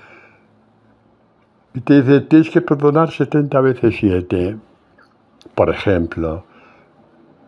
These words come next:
¿Cómo se hace la oración en ese momento? Si tienes esa persona que te ha hecho, te, te ha sacado cuarenta mil canas en la cabeza de lo que te ha hecho sufrir.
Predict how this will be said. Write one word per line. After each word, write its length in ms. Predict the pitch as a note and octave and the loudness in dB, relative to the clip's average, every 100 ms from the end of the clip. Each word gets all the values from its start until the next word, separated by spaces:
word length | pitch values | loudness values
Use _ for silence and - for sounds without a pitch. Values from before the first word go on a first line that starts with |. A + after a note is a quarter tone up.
| _ - - _ - _ | _ -20 -20 _ -20 _
¿Cómo 240 | - E3+ D#3 | 0 0 0
se 160 | - | -2
hace 180 | G#2+ A#2 | 0 2
la 100 | G2+ | 2
oración 420 | F#2 D#2+ G2 F2 | 0 -2 -2 0
en 100 | D#2+ | -2
ese 160 | D#2+ - | -4 -6
momento? 720 | E2 E2 D#2 C#2 - D#2 D#2+ _ _ _ _ _ _ _ _ _ _ _ _ _ _ _ _ - G#2 _ _ _ _ _ _ _ | -4 -2 -4 -6 -10 -12 -14 _ _ _ _ _ _ _ _ _ _ _ _ _ _ _ _ -20 -20 _ _ _ _ _ _ _
Si 200 | - B2 | -2 0
tienes 380 | A#2 C#3+ C#3+ - | 2 2 2 -2
esa 240 | A2 D3 | 0 2
persona 720 | - B2 A#2 - C#3 C3 A#2+ | 2 0 0 0 2 2 0
que 140 | C3+ A#2+ | 0 -2
te 200 | - C#3+ | 0 2
ha 120 | C3 | 2
hecho, 200 | C#3 C#3 - - - | 0 -4 -6 -14 -6
te, 140 | C#3 | -6
te 160 | A#2+ D3+ | -2 0
ha 60 | D#3 | 2
sacado 560 | D#3 D3+ D#3+ E3 E3+ - - - - - | 2 2 2 4 2 -4 -18 -20 -20 -2
cuarenta 640 | E3+ D3+ D3 C3+ C3+ - | 2 2 2 -4 -4 0
mil 260 | C3 E3 D#3+ - | 0 0 -4 -4
canas 460 | F#3 E3+ D#3+ C#3 - | 2 2 2 -2 0
en 80 | C#3+ | 0
la 140 | C3 | 2
cabeza 400 | B2+ B2+ D3+ C3 | 2 2 2 0
de 80 | A#2 | 0
lo 60 | |
que 100 | A2 | 0
te 120 | A#2+ B2 | 0 0
ha 60 | |
hecho 180 | A#2 A#2+ | 0 -2
sufrir. 540 | F#2+ G#2 - G2 E2 | -4 -2 0 0 0